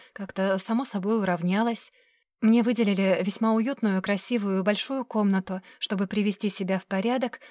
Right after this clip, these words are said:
после длинного и утомительного путешествия. Еще бы, целый час в коляске на ухабах тряслась. Это же непередаваемые мучения. Надеюсь, моих коллег тоже не обидели по части проживания.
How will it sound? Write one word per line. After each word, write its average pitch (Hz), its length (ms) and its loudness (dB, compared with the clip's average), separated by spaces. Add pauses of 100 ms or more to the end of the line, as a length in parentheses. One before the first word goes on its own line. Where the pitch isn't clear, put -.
после 208 280 -2
длинного 208 460 0
и 190 60 2
утомительного 202 720 0
путешествия. - 840 0 (220)
Еще 254 340 -2
бы, 185 160 -4 (300)
целый 311 320 4
час 202 260 0
в - 80 -14
коляске 240 580 0 (200)
на 233 160 6
ухабах 190 500 0
тряслась. - 560 -4 (160)
Это 196 240 -4
же 196 300 0
непередаваемые 226 960 2
мучения. 185 640 -2 (480)
Надеюсь, 233 400 2
моих 233 240 2
коллег 233 280 0
тоже 302 220 -2
не 277 220 0
обидели 214 340 0
по 208 140 -6
части 196 340 -4
проживания. 190 680 -4